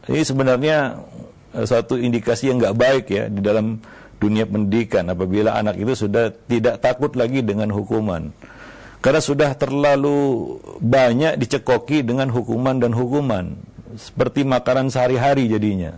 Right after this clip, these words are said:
Seperti minum obat tiga kali sehari dihukum itu.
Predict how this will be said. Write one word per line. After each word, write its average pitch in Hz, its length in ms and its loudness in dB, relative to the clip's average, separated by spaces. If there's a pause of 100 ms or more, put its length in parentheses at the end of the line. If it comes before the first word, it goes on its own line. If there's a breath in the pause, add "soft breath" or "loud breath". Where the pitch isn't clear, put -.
Seperti 101 320 -2
minum 117 320 -2
obat 117 320 0
tiga 101 300 -2
kali 110 180 0
sehari 120 380 0
dihukum 110 500 -2
itu. 80 220 -8